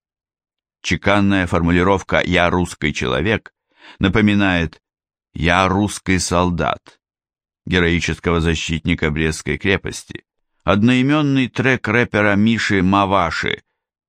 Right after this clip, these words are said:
Но мне почему-то хочется думать, что здесь имело место вариации Захара на тему одного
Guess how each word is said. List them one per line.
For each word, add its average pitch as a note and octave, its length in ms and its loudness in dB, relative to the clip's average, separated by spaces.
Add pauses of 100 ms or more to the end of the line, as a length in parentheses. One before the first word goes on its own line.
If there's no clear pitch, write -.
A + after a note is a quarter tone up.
(120)
Но E2+ 160 2
мне F2+ 120 4
почему-то F2 480 0
хочется E2+ 480 -4
думать, F2+ 300 2
что - 180 -6
здесь D#2+ 300 -2
имело E2+ 280 0
место E2+ 440 -2 (340)
вариации F#2+ 600 0
Захара F2 460 0
на E2+ 160 2
тему F2 300 0
одного E2+ 520 0